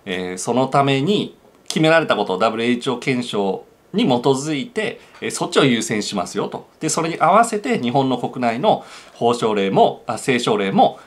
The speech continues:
えー、変えていきましょうねっていうことを言っています。そして、えー、また、必要に応じて法改正を国会にお願いするとの対応を取っているところでございますと。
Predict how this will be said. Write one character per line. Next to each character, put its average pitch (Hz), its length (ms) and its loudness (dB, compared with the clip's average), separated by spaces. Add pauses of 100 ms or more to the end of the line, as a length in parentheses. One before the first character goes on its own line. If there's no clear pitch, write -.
(140)
え 87 440 -6
ー、 - 60 -8
変 127 140 2
え - 20 -6
て 101 80 -2
い - 80 -4
き - 80 -16
ま 101 80 -2
し - 100 -8
ょ 104 80 -4
う - 20 -2
ね 220 100 2
っ - 20 0
て - 260 -8
い 104 40 -4
う - 20 -8
こ 98 100 -16
と - 80 -6
を - 160 -2
言 196 100 -14
っ - 40 -20
て 101 100 -12
い 80 40 -12
ま 78 100 -14
す。 - 180 -18 (380)
そ - 160 -4
し - 80 -4
て、 - 340 0 (320)
え 117 80 0
ー、 - 20 2
ま 131 140 2
た、 - 300 2 (240)
必 - 280 -4
要 226 180 4
に 208 100 2
応 196 140 4
じ - 120 -6
て 92 260 -6 (200)
法 214 340 4
改 214 280 0
正 117 220 -4
を 143 220 0
国 120 200 -4
会 127 280 0
に 196 240 -2
お 117 80 -4
願 110 260 0
い 101 60 -2
す - 140 -6
る 95 260 -6
と 233 120 2
の 160 120 0
対 117 280 -2
応 107 100 -6
を 202 260 0
取 123 140 -6
っ - 40 -20
て 98 160 -8
い 90 40 -4
る 87 80 -10
と 92 80 -12
こ 87 120 -12
ろ 92 60 -8
で 110 80 -4
ご 104 100 -4
ざ 87 140 -12
い 82 60 -14
ま 78 120 -14
す - 80 -12
と。 - 80 -20